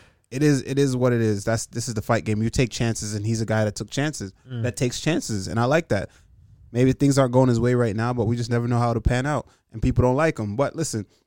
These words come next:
Speaker 1: Han-, granted, he talked all that shit to Cowboy.
Speaker 2: Mm.
Speaker 1: Had he talked all that shit to Cowboy, you know, the, the smooth line that he had, says he's gonna send you back, Yeehaw,
Speaker 2: Jerry
Speaker 1: with your little
Speaker 2: Aching,
Speaker 1: po-, yeah,
Speaker 2: yeah.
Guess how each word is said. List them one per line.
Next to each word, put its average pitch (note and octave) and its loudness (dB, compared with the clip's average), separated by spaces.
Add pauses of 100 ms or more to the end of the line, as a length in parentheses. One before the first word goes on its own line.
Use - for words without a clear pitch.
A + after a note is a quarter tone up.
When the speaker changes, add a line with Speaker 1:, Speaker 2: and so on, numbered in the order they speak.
(180)
Speaker 1:
Han-, E3+ 2
granted, D3 4
he F3+ -2
talked F#3 4
all F3 8
that E3+ 2
shit - -4
to D3 -6
Cowboy. A#2 2 (300)
Speaker 2:
Mm. G#2+ -4 (800)
Speaker 1:
Had D#3+ 4
he F3+ 6
talked E3 2
all D#3 4
that D#3 4
shit - -2
to D3 -2
Cowboy, A#2+ 2
you B2 -4
know, A#2 0
the, A2+ -6
the A2+ 0
smooth D#3 0
line C#3+ 4
that C3 4
he C3 2
had, C3 2
says C3+ 0
he's B2 0
gonna B2 0
send C3 0
you B2+ 2
back, A#2 0
Yeehaw, B2 0
Speaker 2:
Jerry B2+ 6
Speaker 1:
with A#2+ 6
your B2 6
little A#2+ 4
Speaker 2:
Aching, B2+ 2
Speaker 1:
po-, B2 0
yeah, B2 6
Speaker 2:
yeah. A#2 2